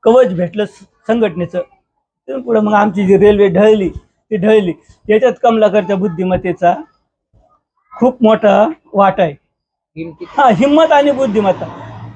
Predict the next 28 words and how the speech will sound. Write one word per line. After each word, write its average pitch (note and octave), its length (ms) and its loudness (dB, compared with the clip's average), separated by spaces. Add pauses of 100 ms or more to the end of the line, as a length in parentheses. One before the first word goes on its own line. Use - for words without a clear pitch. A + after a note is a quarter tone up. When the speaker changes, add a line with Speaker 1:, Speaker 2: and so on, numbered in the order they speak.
(200)
Speaker 1:
कारण G3 280 2
मधल्या A3+ 760 4
तीन A3+ 360 -8
वर्षात A3+ 460 -2
आहे G3 80 -8
ना, F3+ 240 0
ज्यावेळेस, F#3+ 560 0
अं, F#3+ 260 0 (1400)
ते G#3 120 4
वस्तीवर A3+ 460 2
राहायला A3 360 4
गेली, G3+ 280 -2 (880)
मधल्या G3 300 0
दोन G3 160 2
तीन G#3+ 160 0
वर्षात G#3+ 380 2
आहे F3+ 60 -2
ना, A2 100 -4 (340)
ते G#3+ 60 -2
गावात F#3 360 4
जास्त G#3 220 -2
आलेच G#3 300 2
नाही, G3 120 -6
पण G3+ 180 -4
त्यांनी A#3 220 0
इतिहास G#3+ 540 0 (760)
आणि G3+ 140 -2
हिंमत G3 200 0